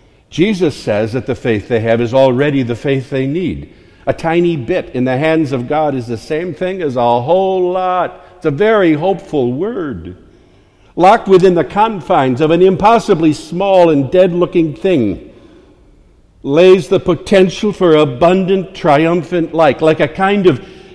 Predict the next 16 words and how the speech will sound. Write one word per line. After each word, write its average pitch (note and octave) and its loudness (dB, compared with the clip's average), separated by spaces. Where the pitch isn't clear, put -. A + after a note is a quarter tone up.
cosmic G3 2
spiritual G3 2
genetics. D3 0
Embedded E3 0
within E3+ 6
the C#3 0
tiny F#3 0
speck - -4
of B2+ -2
our E3 2
embryonic E3 -2
faith - -4
is D#3 4
the E3 0
complete G#3 -2
code F#3 0